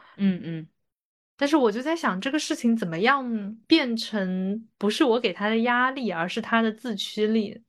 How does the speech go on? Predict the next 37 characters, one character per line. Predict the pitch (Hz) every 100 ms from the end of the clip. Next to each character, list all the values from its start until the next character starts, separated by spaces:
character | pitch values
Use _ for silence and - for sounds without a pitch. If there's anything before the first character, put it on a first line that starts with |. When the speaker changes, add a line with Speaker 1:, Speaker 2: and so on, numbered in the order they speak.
| _
Speaker 2:
最 | 480
好 | 330 240
是 | 262
她 | 339 381
自 | 494 403
己 | - 196 - - -
把 | 220 190
优 | 233 294
秀 | 311 262
变 | 277 262
成 | 240 226
一 |
种 | 233 185
习 | 175 - 180
惯， | 180 294 226 220 _ _
而 | 220
不 | 233 240
是 | 254
说 | 247 262
为 | 302
了 | 262
考 | 233 185
第 | 180 226
一 | 233
名 | 226 185
去 | 190
学 | 190 180 170
习。 | 185 - -
我 | 196 190
就 | 302
是 | 302
要 | 269
这 | 269
么 | 240
学 | 226 190 185
习 | 190 190
的， | 190